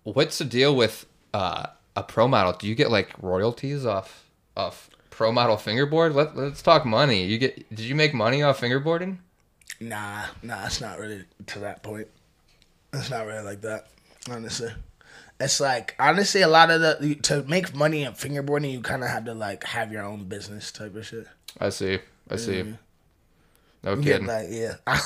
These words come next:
Speaker 2: yeah. Nah. Yeah. It's like some, it's a, you know what I'm saying? It's not really like that. It's, like, more of, like, a gesture type shit.
Speaker 1: I
Speaker 2: Like,
Speaker 1: see,
Speaker 2: in
Speaker 1: I
Speaker 2: most
Speaker 1: see.
Speaker 2: cases. There are some companies that do pay people, like,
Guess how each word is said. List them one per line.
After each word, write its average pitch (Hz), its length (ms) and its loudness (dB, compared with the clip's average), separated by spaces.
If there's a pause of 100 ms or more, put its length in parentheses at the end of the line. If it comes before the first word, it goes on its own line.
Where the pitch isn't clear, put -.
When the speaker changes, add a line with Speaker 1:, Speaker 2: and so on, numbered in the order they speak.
(160)
Speaker 2:
yeah. 120 320 -4 (340)
Nah. 104 120 -16 (840)
Yeah. - 80 -20 (580)
It's - 180 -8
like 82 160 -10
some, 87 260 -10 (120)
it's 107 200 -12
a, 90 100 -14
you 90 100 -16
know 87 100 -18
what 90 80 -18
I'm 101 40 -18
saying? 87 280 -16 (1200)
It's 120 180 -4
not 92 160 -8
really 92 200 -6
like 92 220 -8
that. 90 240 -10 (440)
It's, 127 160 0
like, 127 200 2
more 131 260 0
of, 110 100 -6
like, 107 180 -6
a 107 60 -10
gesture 107 500 -4
type 104 300 -8
shit. - 340 -10 (380)
Speaker 1:
I - 40 -2
Speaker 2:
Like, 104 100 2
Speaker 1:
see, 120 80 -2
Speaker 2:
in 135 140 2
Speaker 1:
I - 20 2
Speaker 2:
most 98 280 2
Speaker 1:
see. - 60 -2
Speaker 2:
cases. 107 420 0
There 147 220 10
are 147 140 12
some 139 500 4 (240)
companies 131 480 -2
that 113 220 -6
do 113 180 -8
pay 110 320 -8
people, 101 400 -12
like, 92 300 -12